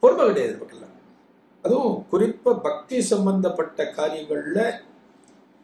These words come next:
நம்ம கவனத்தை முழுக்க செலுத்துறதுங்கிறது இன்னைக்கு முக்கால்வாசி பேருக்கு மேலேயே சொல்லலாம், பொறுமை கிடையாது. அதே சமயத்துல ஒரு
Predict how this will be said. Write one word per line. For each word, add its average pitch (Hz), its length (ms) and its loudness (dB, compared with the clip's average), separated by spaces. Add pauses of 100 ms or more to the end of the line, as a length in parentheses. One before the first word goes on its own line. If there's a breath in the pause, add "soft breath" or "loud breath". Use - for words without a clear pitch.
(240)
நம்ம 143 220 -2
கவனத்தை 208 640 0
முழுக்க 196 680 2 (140)
செலுத்துறதுங்கிறது 190 1160 0 (340)
இன்னைக்கு 151 360 -4 (640)
முக்கால்வாசி 220 1120 2
பேருக்கு 208 260 2
மேலேயே 170 280 0
சொல்லலாம், 127 360 -10
பொறுமை - 240 -4
கிடையாது. - 340 -12 (2000)
அதே 240 500 4
சமயத்துல 226 440 2
ஒரு 165 240 0